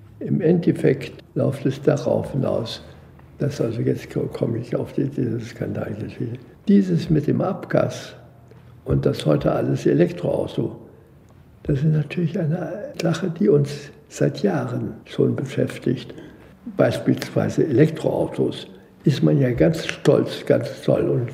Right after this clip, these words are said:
wissen Sie, wann wir, äh, die ersten Elektroautos fuhren? Also ich kann Ihnen sagen, etwa um neunzehnhundertfünf. Also als, es ist nicht so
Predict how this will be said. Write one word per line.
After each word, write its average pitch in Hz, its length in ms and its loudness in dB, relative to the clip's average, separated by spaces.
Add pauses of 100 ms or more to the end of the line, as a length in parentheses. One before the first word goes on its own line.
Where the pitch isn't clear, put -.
wissen 160 320 6
Sie, 180 240 4
wann 170 280 4
wir, 175 200 4
äh, 170 440 4
die 214 300 4
ersten 160 320 4
Elektroautos 139 800 2
fuhren? 220 400 2 (300)
Also 180 220 2
ich - 260 -2
kann 196 340 2
Ihnen 117 220 2
sagen, - 300 0 (340)
etwa - 360 4
um 135 360 6
neunzehnhundertfünf. 120 1300 0 (560)
Also 202 340 6
als, 220 500 2 (260)
es 226 200 4
ist 202 220 6
nicht - 400 4
so 165 520 4